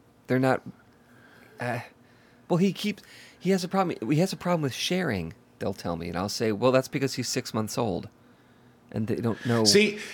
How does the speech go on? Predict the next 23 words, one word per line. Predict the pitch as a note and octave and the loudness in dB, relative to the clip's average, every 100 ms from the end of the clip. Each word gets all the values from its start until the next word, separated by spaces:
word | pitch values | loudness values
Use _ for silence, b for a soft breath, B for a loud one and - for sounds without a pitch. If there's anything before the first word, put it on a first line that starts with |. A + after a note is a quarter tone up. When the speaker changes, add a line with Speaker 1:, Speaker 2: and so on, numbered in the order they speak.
| - | 4
Speaker 2:
and, | D#3 | 6
Speaker 1:
that | A#2 | 8
Speaker 2:
and | |
see, | D#3+ D3 F3 E3+ | 10 10 10 10
Speaker 1:
concept | A#2 | 8
Speaker 2:
here, | C3+ F3 | 8 10
Speaker 1:
yet, | A2+ - | 10 6
so | C3 | 4
no. | C#3 C3 | 8 8
Speaker 2:
here's, | A#2+ F3 G3 G3+ | 8 6 6 4
Speaker 1:
<laughs> | - | 4
Speaker 2:
he-, | D#3+ - - | 0 0 0
and | C#3+ D3 | 2 6
maybe | F3+ F3 | 6 6
the, | D#3 D3 | 4 4
maybe | D3 D3+ D3+ | 4 6 4
this | C#3+ C3 | 4 2
is | C3 A2+ | 0 -2
the | |
disconnect | A2+ C#3 - - B2 A#2 A#2+ | 0 2 2 2 4 4 2
with | G#2+ | 2
my | A2+ | 4
belief, | A2 G2+ G#2+ G2+ - | 4 4 4 2 -6